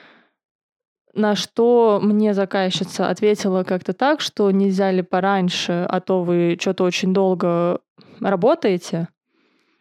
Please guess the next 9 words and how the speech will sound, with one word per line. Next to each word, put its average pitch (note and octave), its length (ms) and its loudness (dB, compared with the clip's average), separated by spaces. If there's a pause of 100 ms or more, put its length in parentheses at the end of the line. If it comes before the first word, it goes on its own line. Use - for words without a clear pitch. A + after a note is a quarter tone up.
На F3 160 -4
что G#3+ 340 0
я G#3 180 2
как A3 160 -4
бы A3 80 -2
написала G#3 640 0 (200)
так F3+ 240 0
же, F3 100 -4
как, - 440 -8